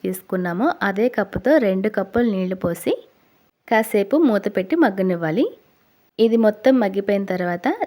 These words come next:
దంచిన మసాలా కానీ గరం మసాలా కానీ వేసుకోవాలి. తర్వాత సన్నగా తరిగిన కొత్తిమీరను కూడా వేసుకొని ఒకసారి కలుపుకొని వేడి వేడిగా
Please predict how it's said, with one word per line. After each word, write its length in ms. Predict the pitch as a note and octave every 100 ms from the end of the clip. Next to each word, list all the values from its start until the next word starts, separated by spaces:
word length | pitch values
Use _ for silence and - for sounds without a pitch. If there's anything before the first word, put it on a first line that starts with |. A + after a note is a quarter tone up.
| G3 G3
దంచిన 320 | F#3 F#3 A#3+ A3
మసాలా 360 | G3+ G3 F#3 F#3 F#3
కానీ 240 | F#3 F#4+ - _ _ _ G3
గరం 340 | G#3 G#3 A3
మసాలా 340 | G#3+ - F#3+ F#3 F3
కానీ 180 | A3+ E4
వేసుకోవాలి. 640 | F#3+ F#3 - E3+ E3 A3 A4+ - _ _ _ _ A3+
తర్వాత 380 | G#3+ G3+ G3 D#4 C5 -
సన్నగా 380 | A#3 A3 B3+ D#4 B3+
తరిగిన 300 | G#3 G3+ A#3 G4+
కొత్తిమీరను 520 | G#3 - G#3 G#3 G3+ G#3
కూడా 160 | G3 F#3+ F#3
వేసుకొని 360 | F3+ - G3 A#3
ఒకసారి 320 | - F3+ F3 F3+
కలుపుకొని 440 | E3+ E3+ F3+ A3+ - _ _ _ _ _ _ -
వేడి 300 | A3+ G#3+ A3+ G#3
వేడిగా 360 | G3+ G3+ G#3+